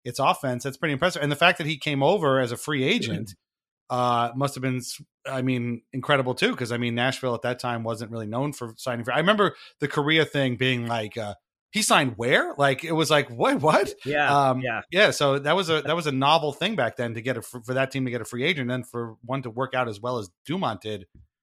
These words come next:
Speaker 1: that's pretty special. So I could see why he would, he would kind of be imprinted on your memory like that.
Speaker 2: And,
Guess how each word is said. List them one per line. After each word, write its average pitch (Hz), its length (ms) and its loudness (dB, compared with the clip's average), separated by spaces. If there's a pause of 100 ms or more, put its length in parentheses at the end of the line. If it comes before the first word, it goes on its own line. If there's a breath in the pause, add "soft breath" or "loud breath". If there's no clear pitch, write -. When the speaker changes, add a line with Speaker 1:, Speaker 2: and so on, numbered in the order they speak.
(140)
Speaker 1:
that's 165 120 -6
pretty 233 180 -2
special. - 420 2
So 104 160 -10
I 104 80 -6
could 107 160 -12
see - 160 -10
why 113 220 -4
he 107 120 -12
would, 98 200 -14 (100)
he 107 100 -14
would 95 220 -14 (300)
kind 98 140 -12
of 92 140 -18 (240)
be 107 260 -8
imprinted 135 400 -2
on 127 120 2
your 113 100 -4
memory 117 260 -4
like 73 200 -16
that. - 120 -18 (1200)
Speaker 2:
And, 196 140 4